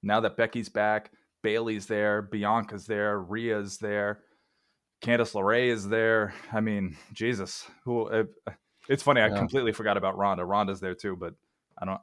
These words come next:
Speaker 1: I, I don't really count her too much.
Speaker 2: No.
Speaker 1: But, but anyway, anyway, that's, that, that's down the line. But, uh, hell of a match, hell of a match, and, uh, once again about the whole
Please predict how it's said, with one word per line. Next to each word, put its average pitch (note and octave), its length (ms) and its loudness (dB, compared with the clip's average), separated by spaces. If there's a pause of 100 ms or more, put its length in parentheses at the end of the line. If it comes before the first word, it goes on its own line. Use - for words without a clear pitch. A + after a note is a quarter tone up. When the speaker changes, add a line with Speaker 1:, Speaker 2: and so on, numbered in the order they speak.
(160)
Speaker 1:
I, B2+ 180 6
I C#3 60 6
don't D#3 160 6
really C3+ 260 6
count G#2+ 280 0
her D#2+ 300 -8
too F2+ 140 -12
much. E2 220 0
Speaker 2:
No. A#2 500 8 (200)
Speaker 1:
But, C3+ 100 6
but - 20 6
anyway, A#2+ 400 6
anyway, G#2+ 280 4
that's, A2+ 260 4
that, A2+ 220 2
that's A#2+ 200 4
down A2+ 220 4
the G2 60 0
line. F2+ 280 -2
But, F2+ 220 -6 (680)
uh, F#2+ 320 2 (720)
hell D3+ 260 8
of A2+ 120 2
a G2 60 -4
match, D#2+ 540 -8
hell C#3 240 4
of G#2+ 80 0
a G#2 40 -4
match, D#2+ 460 -8 (200)
and, F#2+ 420 -2 (1000)
uh, G#2+ 180 0
once D3 260 2
again G#2+ 300 0
about G#2 220 2
the - 60 -10
whole G2+ 340 -2